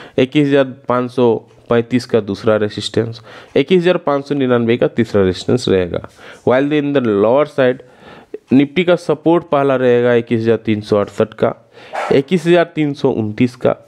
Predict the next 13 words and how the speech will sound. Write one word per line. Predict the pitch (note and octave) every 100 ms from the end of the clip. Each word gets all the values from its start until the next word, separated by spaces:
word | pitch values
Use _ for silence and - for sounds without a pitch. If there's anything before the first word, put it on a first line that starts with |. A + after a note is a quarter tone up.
| -
इक्कीस | B2+ E3+ D#3
हज़ार | D3+ C#3
दो | A#2 A#2
सौ | C3
पैंसठ | B2+ G2 G2 F#2
का। | - - - G#2
निफ्टी | A2 - A#2
बैंक | A#2 A#2 A#2 - - _ -
को | A#2
समझ | A2+ A2+ A2+
लेते | A2 A2
हैं | A2 -
फटाफट। | A2+ G#2+ B2 C3